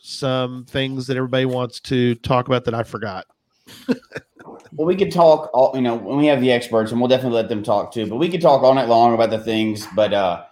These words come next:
Speaker 2: obviously, we're gonna release more information as it comes. We just wanted to get
Speaker 1: Yes.
Speaker 2: out, make the big announcement tonight, um, kinda tease out a few things like the events and the academies and everything else and the cool swag that's coming out.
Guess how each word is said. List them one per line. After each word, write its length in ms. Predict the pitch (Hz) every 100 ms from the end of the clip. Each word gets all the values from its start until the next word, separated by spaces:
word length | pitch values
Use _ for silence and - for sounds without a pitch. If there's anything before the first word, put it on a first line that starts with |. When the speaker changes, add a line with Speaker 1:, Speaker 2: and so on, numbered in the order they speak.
| _
Speaker 2:
obviously, 300 | 165 208 196
we're 100 | 185
gonna 140 | 185 147
release 300 | 156 151 131
more 180 | 135
information 380 | 131 117 120 123
as 80 | 113
it 60 | 95
comes. 260 | 107 107
We 60 | 123
just 160 | 127 143
wanted 160 | 139
to 60 | 123
get 180 | 139 127
Speaker 1:
Yes. 100 | 110
Speaker 2:
out, 180 | 110 -
make 180 | 92 98
the 60 | 131
big 140 | 156
announcement 380 | 151 139 143 143
tonight, 480 | 143 120 113 110 - _ _ - _ _
um, 460 | 101 107 101 104 104
kinda 200 | 135 127
tease 300 | 147 147 139
out 160 | 127
a 20 | 127
few 220 | 127 127
things 400 | 127 120 120 113
like 160 | 110
the 100 | 110
events 400 | 107 107 110 107
and 120 | 110 104
the 60 |
academies 600 | 101 104 104 104 107 104
and 80 | 104
everything 320 | 101 104 101
else 260 | 104 104 -
and 180 | 98 95 _ _ _ _
the 80 | 120
cool 320 | 143 139 143
swag 440 | 139 123 120 120 117
that's 160 | 110
coming 240 | 131 120 113
out. 320 | 110 110